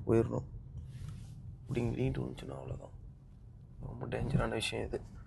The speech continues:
ஓடிரும். So, இந்த பயங்கர சளினால ஒண்ணும் பண்ண முடியல.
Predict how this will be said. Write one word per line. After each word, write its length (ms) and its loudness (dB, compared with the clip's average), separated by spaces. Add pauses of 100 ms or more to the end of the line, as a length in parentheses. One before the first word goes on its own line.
(960)
ஓடிரும். 340 -2 (1000)
So, 60 0 (100)
இந்த 100 12 (680)
பயங்கர 380 12
சளினால 560 12
ஒண்ணும் 240 10
பண்ண 220 10
முடியல. 240 10